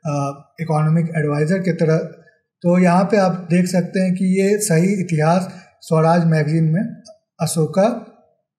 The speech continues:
the not so great संजीव सान्याल, इसमें उन्होंने पूरी तरह से ये बात को decipher कर दिया है कि वो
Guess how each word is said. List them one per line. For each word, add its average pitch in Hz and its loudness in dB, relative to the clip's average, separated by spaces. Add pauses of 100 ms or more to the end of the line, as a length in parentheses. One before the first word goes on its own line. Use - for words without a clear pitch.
(720)
the 156 0
not 185 4
so 180 -2
great 143 -2 (320)
संजीव 160 0
सान्याल, 143 -4 (160)
इसमें 170 0
उन्होंने 175 2
पूरी 170 -2
तरह 165 2
से 165 -2 (580)
ये 151 2
बात 151 0
को 156 0
decipher 160 0
कर 160 0
दिया 156 0
है 151 0
कि 151 -2
वो 156 0